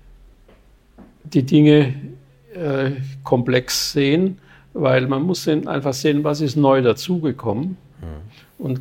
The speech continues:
Speaker 1: was kann ich dann vielleicht weglassen. Denn wenn, wenn Sie sich die ganzen S U Vs anschauen, einschließlich der S-U-V-Coupés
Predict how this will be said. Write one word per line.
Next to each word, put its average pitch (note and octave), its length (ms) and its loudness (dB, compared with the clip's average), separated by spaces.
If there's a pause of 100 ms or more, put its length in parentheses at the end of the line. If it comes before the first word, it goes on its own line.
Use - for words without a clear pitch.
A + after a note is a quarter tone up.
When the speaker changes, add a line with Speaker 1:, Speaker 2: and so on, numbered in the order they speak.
Speaker 1:
was D3 280 0
kann D3 220 -2
ich C#3+ 160 -2
dann D3 320 -2
vielleicht C#3 580 -6 (200)
weglassen. A#2 680 -8 (500)
Denn A#2 180 0
wenn, D3 380 0
wenn D3 180 0
Sie D#3 80 -8
sich D3 220 -6
die C#3 140 -2
ganzen C3+ 380 -4
S C3 220 -6
U B2 180 -2
Vs F#3 340 -4 (440)
anschauen, B2 720 -2 (800)
einschließlich C#3 800 -2
der C3 260 2
S-U-V-Coupés C#3 1900 -2